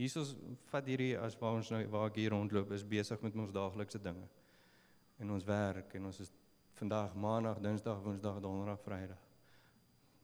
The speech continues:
En so gaan ons week in, maand in, maand uit, en ons is besig,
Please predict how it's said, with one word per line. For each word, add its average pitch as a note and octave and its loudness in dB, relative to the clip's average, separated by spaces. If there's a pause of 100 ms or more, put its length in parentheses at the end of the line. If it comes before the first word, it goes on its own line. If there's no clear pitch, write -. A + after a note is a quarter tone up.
(260)
En F#2+ -4
so A2+ -2
gaan G#2+ -2
ons F#2+ -2
week A2 2
in, A#2+ -2 (300)
maand G#2+ -2
in, A2 -6
maand G2+ -4
uit, G2+ -10 (380)
en G#2+ -6
ons F#2+ -6
is G2 -6
besig, G2+ -2